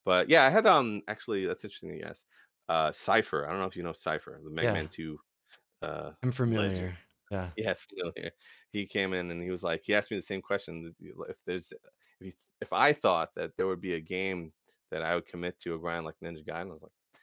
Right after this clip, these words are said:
Speaker 1: "I don't know. <laughs> We'll see, we'll see." <laughs>
Speaker 2: Yeah. You don't know until you know.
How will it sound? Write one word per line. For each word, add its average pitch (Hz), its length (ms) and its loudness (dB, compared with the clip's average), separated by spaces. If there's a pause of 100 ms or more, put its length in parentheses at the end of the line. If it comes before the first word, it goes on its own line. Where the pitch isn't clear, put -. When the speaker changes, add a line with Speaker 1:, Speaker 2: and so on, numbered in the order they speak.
(360)
Speaker 1:
"I - 40 -2
don't 170 100 4
know. 285 140 0 (100)
<laughs> - 120 -20
We'll 113 140 2
see, - 140 2 (240)
we'll 120 300 4
see." 120 320 6
<laughs> 90 60 -6
Speaker 2:
Yeah. 87 40 -10 (560)
You 110 80 -6
don't 120 300 0
know 120 220 4
until 123 300 2
you 117 160 2
know. 110 440 0